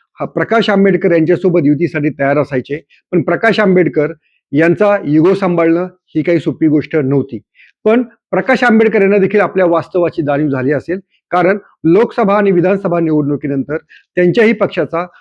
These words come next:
मोठ्या प्रमाणात धुव्वा उडालेला होता. त्यांना या वास्तवाची जाणीव झाल्यानंतरच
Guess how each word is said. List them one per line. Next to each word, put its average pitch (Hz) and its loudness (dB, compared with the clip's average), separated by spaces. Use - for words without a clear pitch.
मोठ्या 175 0
प्रमाणात 165 0
धुव्वा 139 0
उडालेला 127 -2
होता. 113 -6
त्यांना 214 2
या 240 4
वास्तवाची 202 0
जाणीव 185 2
झाल्यानंतरच 165 0